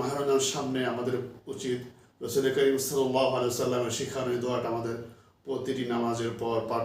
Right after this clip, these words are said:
করা, সময় পেলে পাঠ করা। আল্লাহুম্মা বারিক লানা ফি রজব ওয়া শাবান ওয়া বাল্লিগনা রমাদান। প্রিয় উপস্থিতি, যাই হোক, আলহামদুলিল্লাহ, যেহেতু আমরা বাদ মাগরিবের নামাজের পরে চলে আসলাম আপনাদের সামনে। মাগরিবের পর আল্লাহ রাসূল সাল্লাল্লাহু আলাইহি ওয়াসাল্লাম একটি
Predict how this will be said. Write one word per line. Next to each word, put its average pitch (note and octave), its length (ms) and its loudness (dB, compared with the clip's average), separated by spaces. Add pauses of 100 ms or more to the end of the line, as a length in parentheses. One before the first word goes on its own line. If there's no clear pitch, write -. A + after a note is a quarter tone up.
(120)
করা, A2 180 0 (400)
সময় B2+ 300 -2
পেলে A#2 160 2 (100)
পাঠ A2+ 120 0 (100)
করা। A#2+ 220 -2
আল্লাহুম্মা A#2 520 0 (100)
বারিক A#2 360 0
লানা A2+ 260 0 (120)
ফি C3 180 -4
রজব B2 440 0 (120)
ওয়া A2 100 0 (100)
শাবান A#2+ 420 -2 (520)
ওয়া - 140 -6
বাল্লিগনা A#2 560 2 (200)
রমাদান। G#2 500 -2 (600)
প্রিয় D3+ 160 -2
উপস্থিতি, D#3+ 380 0
যাই D#3+ 120 10
হোক, D#3 180 2
আলহামদুলিল্লাহ, C#3+ 560 2 (220)
যেহেতু C3 240 -2
আমরা C3+ 140 4 (120)
বাদ B2+ 140 4 (100)
মাগরিবের B2+ 420 2
নামাজের B2 340 0
পরে A#2+ 180 -2
চলে A#2 220 -2
আসলাম A2+ 280 -2 (460)
আপনাদের A#2 380 -4
সামনে। A#2 260 -2 (580)
মাগরিবের C#3+ 480 0
পর C#3 220 4
আল্লাহ C3+ 160 2
রাসূল C3+ 180 0
সাল্লাল্লাহু C#3 220 0
আলাইহি C#3 80 -2
ওয়াসাল্লাম C3+ 200 2
একটি C3+ 120 -4